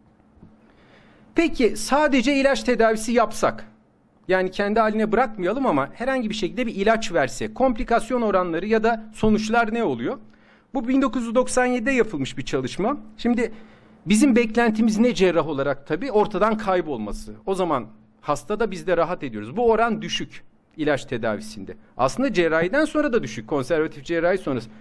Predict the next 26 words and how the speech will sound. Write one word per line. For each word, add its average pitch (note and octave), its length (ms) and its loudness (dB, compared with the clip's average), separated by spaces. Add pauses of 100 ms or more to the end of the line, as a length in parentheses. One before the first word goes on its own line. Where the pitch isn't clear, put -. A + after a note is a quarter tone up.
(200)
Perkütan A2+ 420 2
tedaviden D4 480 2
sonra E3 300 -2
da G#2+ 100 -4
düşük. - 340 -16 (280)
Yani D3 200 2
apse E3 300 2
gibi E3+ 160 -4
ortadan E3+ 400 0
kaybolmuyor F#3+ 540 -2
ki G#3+ 100 -4
hep G#3+ 120 -2
bir G3+ 100 -8
kabuk B3 320 0
gözüküyor. - 400 -2 (340)
Burada D4 240 6
da A3+ 140 4
bu C4+ 100 4
oran B3 280 2
böyle. E3+ 280 2 (500)
Gerileme D4 640 4
var D4 200 2
mı? D4 160 -4
Evet C4 280 -4
gerileme A3+ 520 0
var. G#3+ 280 -4